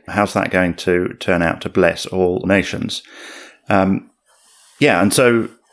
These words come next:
they're in Egypt, and, and the book of Exodus starts in Egypt. But it very quickly, as you read the first chapter of, of Exodus, it very quickly starts to, to turn pretty bad for the Israelites, and, and they end up as slaves.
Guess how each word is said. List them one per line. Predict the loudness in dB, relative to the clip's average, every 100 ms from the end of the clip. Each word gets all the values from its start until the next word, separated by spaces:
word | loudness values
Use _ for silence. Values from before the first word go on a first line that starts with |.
| _
they're | 0 2
in | 2
Egypt, | 2 2 0 0
and, | 0 0 0 -2
and | -2
the | 0
book | 0
of | 0
Exodus | -2 -2 -2 -2 _
starts | -4 0 0 0 -4 -14 _
in | -8 -4
Egypt. | -4 -4 -8 -10 -20 _ _ _ _ _
But | 0 2
it | 2 2
very | 2 2
quickly, | 2 -2 0 -2 -2 -4 _ -20
as | -6 -6 -2
you | -2 -2 _ _
read | 0 0
the | 2
first | 0 0
chapter | 0 -2 -2
of, | -2 0 0
of | 2
Exodus, | 0 -2 -4 -4 -6 -10 -20 -20 -6
it | -4
very | 0 2 2
quickly | -2 -6 -2
starts | -4 0 0 0
to, | -2 0 2
to | 0 -4
turn | -2 -2
pretty | -2 -4 -2
bad | -2 0 -2 -4 -18 -20 -20 -20 -10
for | 0
the | 2
Israelites, | 2 0 0 2 0 -2
and, | -2 -2
and | 0 2
they | 2
end | 2
up | 0
as | 0
slaves. | 2 2 0 -2 -8 -10